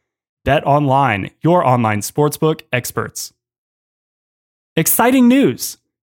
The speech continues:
Our pod is partnering with play action pools dot com this season to bring some interactive fun to the sport we love most.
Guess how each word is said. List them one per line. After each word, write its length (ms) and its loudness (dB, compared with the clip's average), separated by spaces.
Our 260 2
pod 360 0
is 180 0
partnering 560 2
with 200 -2
play 260 2
action 400 0
pools 380 2
dot 240 0
com 320 2
this 200 2
season 440 2
to 100 -12
bring 200 2
some 180 0
interactive 580 0
fun 500 2
to 80 -2
the 100 2
sport 380 0
we 180 4
love 320 4
most. 520 0